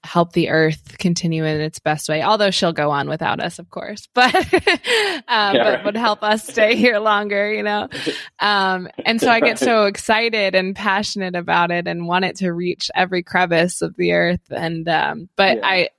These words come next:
Speaker 1: I totally agree with you that people have to be ready. People have to be willing.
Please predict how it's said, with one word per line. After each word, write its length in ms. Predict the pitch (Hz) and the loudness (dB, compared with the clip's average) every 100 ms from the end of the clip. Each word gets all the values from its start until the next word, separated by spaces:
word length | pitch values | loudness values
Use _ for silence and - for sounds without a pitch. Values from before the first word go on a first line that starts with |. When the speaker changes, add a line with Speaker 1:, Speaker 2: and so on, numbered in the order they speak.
| - - | -18 -4
Speaker 1:
I 200 | 160 190 | 0 0
totally 640 | - 196 190 185 185 180 170 | 0 2 2 2 0 0 -2
agree 360 | 175 175 165 | -2 -4 -2
with 180 | 165 170 | -2 -2
you 200 | 151 156 - | -6 -8 -2
that 280 | 151 143 - - - - - _ _ _ _ _ _ | -2 0 -4 -18 -20 -20 -20 _ _ _ _ _ _
people 280 | - 220 226 | -2 2 4
have 160 | 220 202 | 2 0
to 100 | 202 | -2
be 140 | 196 | 0
ready. 500 | 160 160 160 160 175 | 2 0 -2 -4 -8
People 260 | - 190 190 | -2 0 2
have 140 | 185 - | -2 -4
to 80 | |
be 100 | 180 | -6
willing. 580 | 170 156 151 147 151 160 | -2 -2 -2 -4 -6 -10